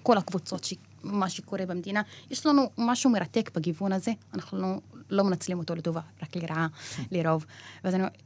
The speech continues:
הייתי כל הזמן חווה את זה, לפעמים היה אומרת, "די, בואו נדלג על זה." אבל לפעמים הייתי אומרת, "בואו נעצור שנייה", ואגיד להם,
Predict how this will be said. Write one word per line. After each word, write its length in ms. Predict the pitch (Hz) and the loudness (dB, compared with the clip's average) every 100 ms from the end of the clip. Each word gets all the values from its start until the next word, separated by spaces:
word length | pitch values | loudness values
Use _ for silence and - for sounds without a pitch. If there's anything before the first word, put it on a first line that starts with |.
| - | 2
הייתי 200 | 247 254 | 2 2
כל 140 | - 233 | -2 -2
הזמן 280 | 240 240 | 0 0
חווה 220 | 233 233 240 | 0 0 2
את 60 | |
זה, 80 | 233 | 2
לפעמים 340 | 226 262 277 | 2 4 6
היה 280 | 262 262 254 | 6 6 6
אומרת, 200 | 240 262 262 220 | 6 6 4 4
"די, 380 | 214 208 254 - | 6 6 4 2
בואו 260 | 208 247 269 | 4 8 10
נדלג 520 | 247 202 180 180 175 | 8 6 4 2 2
על 140 | 165 175 | 2 4
זה." 120 | 277 - - - - - - - - - - - - 196 | 2 2 -14 -20 -14 -10 -10 -10 -20 -20 -20 -20 0 2
אבל 200 | 190 190 | 4 4
לפעמים 480 | 190 202 202 302 381 | 2 2 8 10 10
הייתי 400 | 311 359 - 370 339 339 320 311 294 | 10 8 6 8 10 12 12 10 10
אומרת, 320 | 320 359 - | 8 6 2
"בואו 120 | 330 403 | 2 2
נעצור 300 | 392 - 339 | 2 0 2
שנייה", 540 | - 311 339 320 302 294 | 8 8 8 6 6 4
ואגיד 200 | 302 339 | 6 6
להם, 320 | 330 330 | 8 6